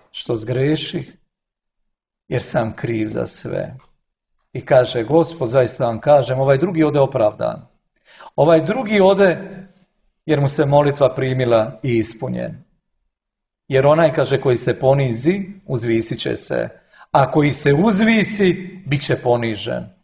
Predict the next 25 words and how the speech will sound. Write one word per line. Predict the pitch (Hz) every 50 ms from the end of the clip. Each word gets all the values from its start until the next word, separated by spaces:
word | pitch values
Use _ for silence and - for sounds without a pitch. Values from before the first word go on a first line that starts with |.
| _ _ _ _ _ _
U | - 139
crkvi | 131 - - - - - 131 123
je | 117
druga | 113 131 117 110 110 110
logika. | 113 120 117 113 113 117 110 - 120 123 - - 117 - _ _ _ _ _ _ -
U | 160 151
evanđelju | 151 143 139 156 160 165 160 170 180 170 165 160
je | 151
druga | 143 175 190 165 147 135
logika. | 127 127 127 127 123 120 - - 117 113 113 120 - _ _ _ _ _ - - _
Na | - 127 123
nebu | 123 139 156 165 143 147 143
je | 139 135
druga | 135 180 202 156 143 131
logika. | 120 120 117 113 104 - - - - - - - - - _ _ _ _ _ _ _ _ _ _ _ _ _ _ _ _ _ _ _ _ _ _ _ _ _ _ _ _ _
U | - 123
evanđelju | 120 117 117 131 143 147 139 139 160 160 151 151 139
je | 135 127
logika | 120 120 123 120 120 117 - 127 117
outsidera. | 113 110 107 - - 123 110 110 113 113 117 113 - - 113 - - 127 - _ _ _ _ _ _ _ _ _ _ _
I | - 131 123 135 156
ovaj | 180 190 202 190 180 175
je | 156 143
bio | 123 135 139 131 120 113
outsider. | 110 110 - - - 113 113 113 - - - -